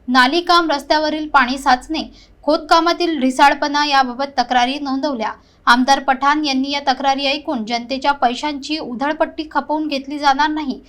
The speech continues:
असा स्पष्ट संदेश दिला. विशेष म्हणजे येत्या चार जून रोजी श्री संत गजानन महाराज पालखी अकोल्यात दाखल होणार आहे.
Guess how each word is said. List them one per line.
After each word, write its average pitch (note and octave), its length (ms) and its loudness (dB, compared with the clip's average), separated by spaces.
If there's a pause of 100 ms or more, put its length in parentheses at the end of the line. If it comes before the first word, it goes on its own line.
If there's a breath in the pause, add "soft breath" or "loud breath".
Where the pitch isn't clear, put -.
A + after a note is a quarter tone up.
(220 soft breath)
असा C#4 240 4
स्पष्ट D4+ 400 -4
संदेश C#4 500 -4
दिला. A3 240 -2 (480 soft breath)
विशेष E4+ 320 0
म्हणजे E4+ 240 4
येत्या E4 300 4
चार D4+ 240 8
जून D#4+ 260 -2
रोजी D4+ 300 -2
श्री D#4 220 -6
संत C#4+ 320 -4 (100)
गजानन C#4 360 -2
महाराज C4+ 360 0
पालखी B3 400 2
अकोल्यात C4 460 -2
दाखल B3+ 280 -2
होणार C4+ 300 2
आहे. A3 240 0